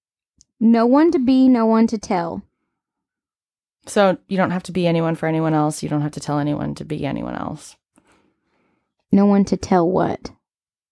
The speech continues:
Speaker 2: No one to tell that you're being someone that you're not supposed to. Like, no one telling on you.
Speaker 1: No one, no one to tell your secrets.
Speaker 2: Yeah.
Speaker 1: No one to tell. You're not telling anyone you're running away.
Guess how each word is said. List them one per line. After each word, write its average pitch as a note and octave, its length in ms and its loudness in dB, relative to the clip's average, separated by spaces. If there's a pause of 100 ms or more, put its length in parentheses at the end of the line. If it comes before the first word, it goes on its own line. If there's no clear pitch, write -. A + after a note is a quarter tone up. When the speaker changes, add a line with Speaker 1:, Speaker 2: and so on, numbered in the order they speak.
(340)
Speaker 2:
No F#3 100 0
one F3+ 120 2
to - 100 -8
tell D#3 300 0
that E3 160 -4
you're E3 80 -2
being D#3+ 320 0
someone D3+ 280 -2
that D3 80 0
you're - 100 -2
not D3+ 140 0
supposed - 320 -4
to. A3 220 -2 (1000)
Like, D#3+ 160 -2
no D#3+ 140 2
one D3+ 180 2
telling D3+ 340 -2
on F3 120 -2
you. F#3+ 240 -2 (360)
Speaker 1:
No G3 180 2
one, F#3 220 2 (120)
no F#3+ 180 2
one F#3 160 2
to F3+ 100 -8
tell F3 220 -2
your D3 180 -4 (580)
secrets. - 760 -4
Speaker 2:
Yeah. F3+ 240 -6 (1300)
Speaker 1:
No A3+ 140 6
one B3+ 160 4
to A3+ 100 -6
tell. G#3 360 0
You're E3+ 120 -2
not F#3+ 200 -2
telling G3 300 0
anyone F#3 280 -2
you're F3 100 -4
running E3 240 -6
away. D#3+ 360 -4